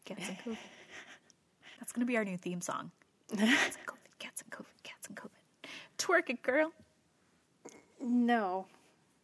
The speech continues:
Speaker 2: That should never have been invented.
Speaker 1: Helena twerks. I'm kidding, she doesn't. <laughs> She shakes her booty, though. She definitely shakes her booty.
Speaker 2: <laughs>
Speaker 1: Her fat bottom makes the world go round, all right?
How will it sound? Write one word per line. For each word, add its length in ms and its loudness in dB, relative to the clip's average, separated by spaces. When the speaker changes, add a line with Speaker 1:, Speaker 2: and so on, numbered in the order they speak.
Speaker 2:
That 280 2
should 200 -2
never 260 2
have 100 -2
been 220 -2
invented. 460 -6
Speaker 1:
Helena 380 2
twerks. 580 -10
I'm 100 -12
kidding, 240 -12
she 140 -6
doesn't. 400 0
<laughs> 60 -6
She 300 6
shakes 360 6
her 100 10
booty, 320 6
though. 300 10
She 180 0
definitely 500 10
shakes 260 8
her 100 6
booty. 340 -4
Speaker 2:
<laughs> 200 8
Speaker 1:
Her 220 12
fat 460 12
bottom 340 12
makes 200 4
the 100 4
world 240 8
go 120 6
round, 300 6
all 80 4
right? 300 4